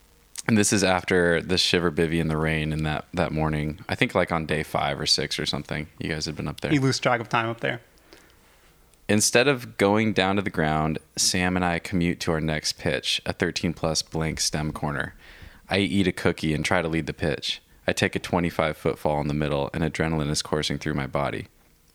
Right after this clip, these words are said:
Speaker 1: "Warm up go," says Sam. I pull the rope and climb again immediately. I don't think about falling. I press my feet and hands so hard against the walls, I feel like I'm opening the corner a few degrees.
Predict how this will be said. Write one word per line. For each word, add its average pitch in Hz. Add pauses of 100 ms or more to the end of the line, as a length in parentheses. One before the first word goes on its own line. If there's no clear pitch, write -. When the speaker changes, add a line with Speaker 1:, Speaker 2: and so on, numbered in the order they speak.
Speaker 1:
"Warm 101
up 78
go," 73
says -
Sam. 73 (540)
I -
pull 104
the 98
rope 92 (140)
and 90
climb 87
again 80
immediately. 76 (260)
I 87
don't 85
think 87
about 71
falling. 76
I -
press -
my 85
feet 87
and 76
hands 76
so 82
hard 78
against 76
the 73
walls, 76 (380)
I 82
feel 90
like 82
I'm 78
opening 73
the 73
corner 76
a 62
few 73
degrees. 69